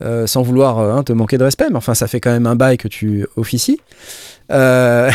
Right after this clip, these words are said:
<laughs> comment tu fais pour, euh, trouver de l'inspiration et essayer de, de renouveler un petit peu ton, ton parc sonore ? Euh, est-ce que t'as, il y a des trucs qui te font un peu plus vibrer ? Là, on voit, on a vu Atoms, par exemple. Moi,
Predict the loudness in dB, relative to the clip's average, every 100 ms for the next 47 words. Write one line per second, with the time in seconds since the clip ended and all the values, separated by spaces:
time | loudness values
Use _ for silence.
0 | 0 0 -2 -6 -12 -8 -2 0 2 2
1 | 2 0 -4 -4 0 4 4 4 4 4
2 | 2 0 -4 -10 -12 -2 0 0 0 -2
3 | -2 -2 -2 -2 -4 -6 -4 0 0 0
4 | 0 -2 -4 -2 -2 0 0 0 2 0
5 | 0 -2 -2 -4 -4 -4 -4 -6 -8 _
6 | _ -20 -20 -20 -20 _ -4 0 -2 -2
7 | -2 0 2 2 2 2 0 2 2 2
8 | -2 -4 -6 -4 -2 0 0 -2 _ -20
9 | -20 -20 -20 -20 -20 -20 -2 0 0 0
10 | -4 -4 -4 0 0 0 -2 -2 0 0
11 | 2 2 0 0 0 2 2 0 0 0
12 | 0 0 0 0 0 0 0 0 0